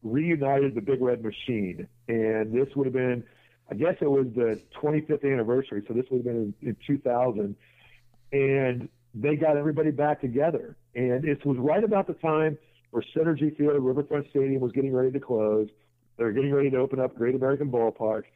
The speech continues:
and they were going back reminiscing and, and bringing these teams back together. So I got a chance to cover the events of the reunion of the Big Red Machine and, and seeing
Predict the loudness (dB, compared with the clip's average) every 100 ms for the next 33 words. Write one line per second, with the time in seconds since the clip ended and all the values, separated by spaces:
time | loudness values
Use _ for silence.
0 | _ _ _ _ -2 0 2 2 2 0
1 | -2 0 0 0 -4 0 0 -2 -4 -2
2 | -2 -2 0 0 0 -2 -2 -2 -4 -2
3 | 0 -2 -2 -4 -2 -2 -4 -12 -20 _
4 | -2 0 2 0 -2 -12 -6 -6 0 0
5 | 2 2 0 0 0 0 -2 -4 -18 -12
6 | -2 0 2 0 0 2 0 0 0 2
7 | 2 0 -2 -2 -2 0 0 0 0 -2
8 | -6 -2 0 0 0 -2 -6 -16 -20 -14
9 | -6 -2 0 0 -2